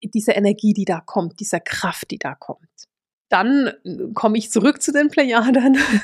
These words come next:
<laughs> Natürlich können wir nicht über Sternenvölker sprechen, wenn wir nicht über die Plejada sprechen wollen. Und bei den Plejadern, ich finde das immer so lustig. Ich weiß nie, ob es Plejada heißt oder Plejadier oder auch Plejadianer, aber ich nenne sie Plejada,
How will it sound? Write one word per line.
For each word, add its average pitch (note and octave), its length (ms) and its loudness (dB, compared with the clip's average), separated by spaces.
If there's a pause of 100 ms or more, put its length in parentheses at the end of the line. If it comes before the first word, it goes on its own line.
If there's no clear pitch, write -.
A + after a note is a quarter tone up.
(100)
<laughs> - 380 -2
Natürlich G3+ 500 2
können F#3+ 220 -2
wir F#3 80 -2
nicht - 200 -6
über - 140 -6
Sternenvölker F#3 640 -2
sprechen, - 460 -6
wenn F3 180 -6
wir F#3 120 -2
nicht F3+ 320 -6
über F3 120 -6
die - 120 -8
Plejada F#3+ 440 -2
sprechen - 440 -10
wollen. F#3 260 -12 (540)
Und A3 100 0
bei A3 100 4
den A#3+ 160 0
Plejadern, G#3+ 500 0
ich - 120 -8
finde G#3+ 160 0
das G#3 80 -4
immer G#3 160 2
so G#3+ 100 -2
lustig. G#3 460 -4
Ich A#3 160 -4
weiß C#4 280 2
nie, B3+ 140 0
ob G#3 120 -2
es G#3 160 -6
Plejada A#3+ 560 4
heißt A3 320 0
oder G#3+ 120 0
Plejadier G#3 840 2
oder A#3 300 2
auch A3 100 2 (180)
Plejadianer, G#3 960 4
aber A3 380 2
ich - 220 -4
nenne D#4 300 4
sie F4 200 4
Plejada, B3 800 4